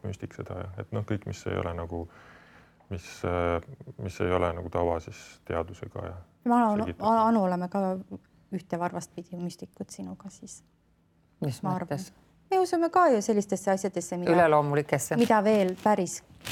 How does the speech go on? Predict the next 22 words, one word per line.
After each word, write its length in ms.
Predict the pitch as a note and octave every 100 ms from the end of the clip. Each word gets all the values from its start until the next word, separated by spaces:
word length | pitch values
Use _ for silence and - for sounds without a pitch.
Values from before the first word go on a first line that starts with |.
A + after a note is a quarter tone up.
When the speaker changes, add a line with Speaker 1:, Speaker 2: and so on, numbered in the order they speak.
| - F#3+
Speaker 2:
noh, 100 | F3+
Speaker 3:
Mhm. 220 | - -
Speaker 2:
teadus 440 | G#3 F#3 F#3+ -
ei 160 | F3 F3
ole 240 | E3+ E3 - _ _ -
päris 440 | F#3 F3+ D#3 - -
kindlalt 460 | F3+ F3 D#3 D3
kinnitanud, 580 | - D#3+ D3 - D#3 - -
ma 120 | D#3+
arvan. 200 | E3 E3+ D#3+ _ _ _ _ -
Speaker 3:
Okei. 260 | F3 - F3+ D#3+ _ _ - - - - _ -
Aga 260 | E3+ F3
see 280 | D#3+ F#3 E3+
puude 440 | E3+ G#3 G3 E3+ D#3
ja 100 | D3
taimede 520 | E3 E3 C#3+ C3+ C#3
teema, 440 | D#3 D3 C#3+ C#3
jah, 180 | C#3+ D#3
see 420 | - E3 D#3 C#3+
on 220 | C#3 C#3
küll 180 | C3+ D3+ C#3+
tore 200 | D3